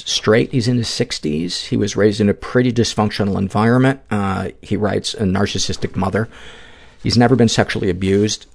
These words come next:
uh, but he writes, "Just developed a deep sense of shame about sexuality growing up in the sixties and seeing how much fear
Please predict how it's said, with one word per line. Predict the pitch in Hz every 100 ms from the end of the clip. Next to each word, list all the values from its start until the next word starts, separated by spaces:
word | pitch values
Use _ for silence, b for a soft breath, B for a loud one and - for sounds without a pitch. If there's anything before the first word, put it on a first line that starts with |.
| 95
uh, | 92 92 95 98 98
but | 98 104
he | 101
writes, | 104 101 92 - - _ _ - - -
"Just | - 143 -
developed | 127 123 123
a | 117 - 139
deep | 139
sense | - 123 117
of | 98
shame | - - 110 98
about | 98 98 104
sexuality | - 98 - 92 98 98 92
growing | 92 104 98 92
up | -
in | 95
the |
sixties | 92 95 - - 85 95
and | 90
seeing | - 107
how | 107
much | 110 98
fear | - - 127 131 131